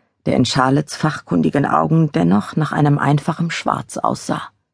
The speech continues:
„Nein, der kommt nicht so schnell wieder. Du hast ihn doch gehört.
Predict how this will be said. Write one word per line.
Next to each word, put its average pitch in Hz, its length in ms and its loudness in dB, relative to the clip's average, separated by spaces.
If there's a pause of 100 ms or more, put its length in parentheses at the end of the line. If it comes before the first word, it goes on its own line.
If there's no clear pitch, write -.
(1160)
„Nein, 170 480 2 (280)
der 226 100 0
kommt 202 240 0
nicht 156 180 -2
so 156 120 -2
schnell 156 240 2
wieder. 151 340 0 (480)
Du 190 100 0
hast 180 200 2
ihn 190 80 4
doch 180 160 2
gehört. 190 460 2